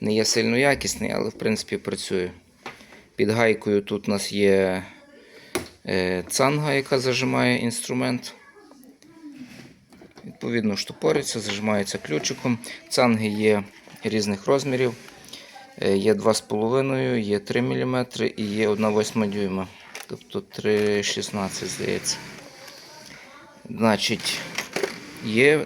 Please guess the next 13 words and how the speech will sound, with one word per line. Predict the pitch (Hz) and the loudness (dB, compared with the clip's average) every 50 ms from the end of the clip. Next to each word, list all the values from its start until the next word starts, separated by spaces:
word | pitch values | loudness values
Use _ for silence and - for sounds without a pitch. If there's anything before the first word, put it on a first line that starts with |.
| - 110 | -2 -4
до | 110 110 | -4 -4
того | - - 123 123 120 110 113 113 113 113 104 107 - - - - - - - 104 104 | 0 2 4 4 4 4 4 4 4 4 4 0 -6 -14 -20 -20 -8 -4 -2 0 2
різний | 110 113 110 113 117 110 110 110 107 107 - 107 | 2 2 2 2 2 2 4 4 2 0 0 -2
інструмент, | 107 104 - - - - - 107 107 107 107 104 98 90 - - - - - - - | -2 -2 -2 -4 -6 -2 0 2 2 2 2 2 0 -2 -4 -8 -14 -14 -14 -16 -12
в | |
тому | - - 110 107 110 113 107 | -4 0 0 2 2 2 2
числі | - - - 98 - - - 98 104 107 104 - - - - - - - - - - - - - - | 0 -2 -4 -4 -4 -6 -4 -2 -2 -2 -2 -4 -8 -18 -20 -20 -20 -20 -20 -20 -20 -20 -18 -8 -4
отакі | - 110 - 117 110 - - 113 | -4 -4 -2 -4 -4 -2 0 2
алмазні | 110 107 110 110 113 110 107 113 110 104 101 104 117 | 4 4 6 6 6 4 4 4 2 0 2 2 2
бурчики. | 117 110 - - - - - 101 - | 0 0 0 -4 -8 -6 -8 -6 -4
Чим | - - 120 120 123 117 | -2 2 4 4 4 4
вони | 120 120 117 117 117 | 6 6 6 8 6
зручні? | 107 104 110 107 98 - - - 110 98 92 87 | 4 2 -2 -4 -4 -2 -2 0 0 0 0 -2